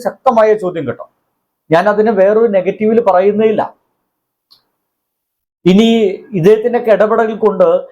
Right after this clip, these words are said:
ഇനി വരാനിരിക്കുന്ന റിപ്പോർട്ടിൽ വല്ല മാറ്റം സംഭവിക്കുന്ന പോലും ഞാൻ പറയില്ല. അങ്ങനെയൊന്നും പറയുന്നത് ശരിയല്ല. ശിവഭഗവാനൊക്കെ നമ്മുടെ ഹിന്ദുക്കളുടെ ദൈവങ്ങളൊക്കെ നമ്മളെ കോപിച്ചൊരു വിധമാക്കി കളയും. എന്തായാലും ആ വീട്ടുകാർ ഇപ്പോ ഒരു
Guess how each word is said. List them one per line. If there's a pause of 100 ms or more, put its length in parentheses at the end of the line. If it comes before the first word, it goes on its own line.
(180)
ഇനി
വരാനിരിക്കുന്ന (100)
റിപ്പോർട്ടിൽ
വല്ല (120)
മാറ്റം (120)
സംഭവിക്കുന്ന
പോലും
ഞാൻ
പറയില്ല. (360)
അങ്ങനെയൊന്നും
പറയുന്നത് (100)
ശരിയല്ല. (320)
ശിവഭഗവാനൊക്കെ (380)
നമ്മുടെ
ഹിന്ദുക്കളുടെ (100)
ദൈവങ്ങളൊക്കെ
നമ്മളെ (140)
കോപിച്ചൊരു
വിധമാക്കി
കളയും. (1300)
എന്തായാലും (320)
ആ (100)
വീട്ടുകാർ
ഇപ്പോ (100)
ഒരു